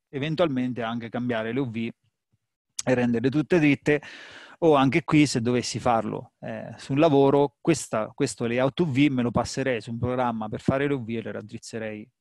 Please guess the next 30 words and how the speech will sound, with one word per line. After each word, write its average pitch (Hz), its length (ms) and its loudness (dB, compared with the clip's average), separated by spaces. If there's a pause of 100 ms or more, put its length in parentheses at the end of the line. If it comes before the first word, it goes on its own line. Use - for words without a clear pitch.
precisamente 113 720 -4
su 113 100 -16
un 107 60 -12
programma 107 340 -8
per 113 80 -12
fare 117 160 -10
le 120 60 -6
U 123 40 -6
V. - 20 -14
Però 170 220 4
c'ho - 380 -6
già 165 160 4
una 147 120 4
prima 147 260 0
stesura 151 440 0
delle 160 180 2
U 165 100 -2
V 143 180 0
basato 135 420 -2
sulle 165 240 -6
patch 113 380 -4
che 117 100 -16
io 110 180 -14
ho 110 40 -18
creato, - 420 -18
quindi 113 320 -10 (300)
posso - 280 -12
fare 113 220 -8
un 143 80 -8
unflatten, 196 800 -6